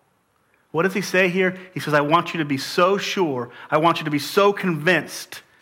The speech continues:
until the end." And then he says that, "I want you to inherit the promise."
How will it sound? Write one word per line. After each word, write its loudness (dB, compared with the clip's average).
until -4
the -4
end." -10
And 0
then 2
he 2
says 0
that, 0
"I 4
want 0
you -4
to -4
inherit -2
the -6
promise." -2